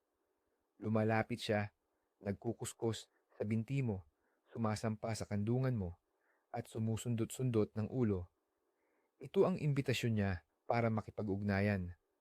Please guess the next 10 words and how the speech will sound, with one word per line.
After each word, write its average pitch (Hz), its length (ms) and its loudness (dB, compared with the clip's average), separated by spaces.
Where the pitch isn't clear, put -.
Huwag 104 160 -4
siyang 101 240 -4
pigilan 110 560 2
ng 107 160 -6
sapilitan. 101 800 -2
Haplusin 113 560 -2
mo 113 80 2
ng 110 160 2
ilang 104 240 0
beses 104 560 4